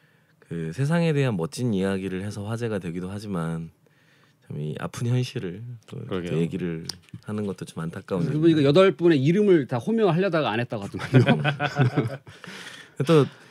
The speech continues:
Speaker 1: 그 이십 년 만에 또
Speaker 2: 네.
Speaker 1: 레오나르도 디카프리오가
Speaker 2: 아, 그렇죠.
Speaker 1: 나무주연상을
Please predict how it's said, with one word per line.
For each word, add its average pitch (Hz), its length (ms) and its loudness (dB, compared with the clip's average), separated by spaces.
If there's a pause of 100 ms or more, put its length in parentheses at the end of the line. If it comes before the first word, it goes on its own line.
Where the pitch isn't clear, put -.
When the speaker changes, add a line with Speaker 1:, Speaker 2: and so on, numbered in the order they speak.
(260)
Speaker 1:
그 120 440 4 (300)
이십 208 340 0
년 196 300 2
만에 117 380 2
또 90 220 0
Speaker 2:
네. 85 100 4
Speaker 1:
레오나르도 120 460 4
디카프리오가 87 840 -8
Speaker 2:
아, 156 480 8
그렇죠. 143 480 0 (480)
Speaker 1:
나무주연상을 101 1300 4